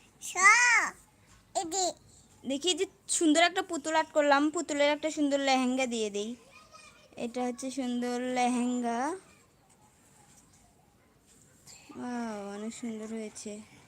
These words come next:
Speaker 2: দেখছেন কি অবস্থা করে আমার আর্ট করার ভিতরে?
Speaker 1: ওয়াও, বাবা।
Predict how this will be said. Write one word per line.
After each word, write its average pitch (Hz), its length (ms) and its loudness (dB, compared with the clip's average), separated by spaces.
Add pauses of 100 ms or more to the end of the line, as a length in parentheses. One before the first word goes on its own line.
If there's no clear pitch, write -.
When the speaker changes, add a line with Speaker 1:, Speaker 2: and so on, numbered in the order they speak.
(880)
Speaker 2:
দেখছেন 294 420 2
কি 277 120 2
অবস্থা 285 460 2
করে 277 460 4 (220)
আমার 240 240 0
আর্ট 240 180 -4
করার 277 260 0
ভিতরে? 262 560 0 (1080)
Speaker 1:
ওয়াও, 427 480 0
বাবা। 330 580 -8